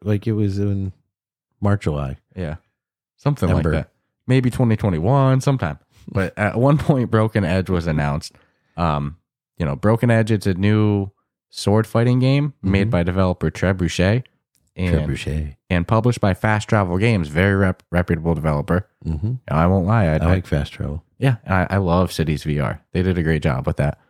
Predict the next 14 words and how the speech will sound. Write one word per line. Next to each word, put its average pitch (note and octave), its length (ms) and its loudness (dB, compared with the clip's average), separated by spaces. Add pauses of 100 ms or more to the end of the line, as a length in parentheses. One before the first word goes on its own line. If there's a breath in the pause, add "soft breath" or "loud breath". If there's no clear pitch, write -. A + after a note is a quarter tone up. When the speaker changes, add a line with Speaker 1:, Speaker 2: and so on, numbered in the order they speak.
(580)
Speaker 2:
Now, F#2+ 160 2
granted, G2+ 360 2
they're F#2 220 2 (100)
just - 320 -2
the E2 80 -2
publisher G#2+ 420 2
in E2+ 120 4
this, F2 200 2
but, D2 460 0 (440)
you E2 80 2
know. C#2+ 200 0 (1120)
Speaker 1:
Usually, A#2+ 400 0 (1120)
well, G2+ 300 2 (320)
yeah. E2 300 2